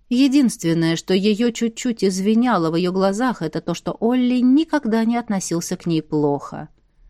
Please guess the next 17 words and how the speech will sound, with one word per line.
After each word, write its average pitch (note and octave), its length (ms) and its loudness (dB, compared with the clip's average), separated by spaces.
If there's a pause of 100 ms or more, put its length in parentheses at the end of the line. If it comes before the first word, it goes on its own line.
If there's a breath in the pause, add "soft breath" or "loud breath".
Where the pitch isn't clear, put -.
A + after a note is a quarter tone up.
(440)
По C4 120 2
отношению F#3+ 600 0
к - 100 -10
ней G3 220 0
он F3+ 100 -2
по-прежнему C#4 680 0
оставался G3+ 680 -2
заботливым F3 840 -2
и A#3 80 -2
чутким, F#3 680 -2 (440)
не C4 120 4
только C4+ 320 0
никогда C#4+ 420 2
и C#4 60 2
пальцем G#3 440 -2
не E3 80 0
тронул, D#3 580 -2